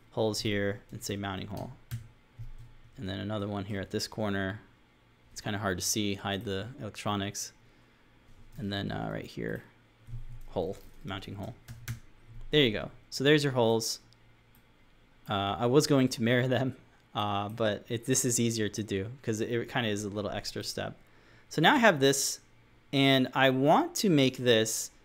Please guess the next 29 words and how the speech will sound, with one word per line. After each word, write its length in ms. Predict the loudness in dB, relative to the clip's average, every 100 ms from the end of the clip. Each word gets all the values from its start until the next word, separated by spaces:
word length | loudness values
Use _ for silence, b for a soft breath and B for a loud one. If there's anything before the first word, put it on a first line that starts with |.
| _ -20 _
in 160 | 4 6
the 80 | 6
center 800 | 4 4 4 4 6 8 6 0 -8 4
of 180 | 4 6
this 160 | 0
panel 520 | 0 -2 0 0 -2 -6 -10
forever. 600 | 2 6 6 4 0 -4 -8
Whenever 640 | -2 2 4 6 4 0 -8 -10 0
things 240 | 0 2
change, 320 | 2 4 2 2
I 60 |
want 240 | 2 2 2
this 220 | 0 0
to 160 | -4 -2
always 440 | 4 6 6 4 2
be 140 | 0
in 80 | 0
the 60 |
center. 400 | 0 -2 -4 -8 -2
And 80 | 2
the 60 |
way 80 | 2
to 80 | 4
do 120 | 6
that 180 | 8 6
was 160 | 2
with 100 | -2
construction 460 | -4 -2 -4 -4 -6
lines. 340 | -8 -8 -10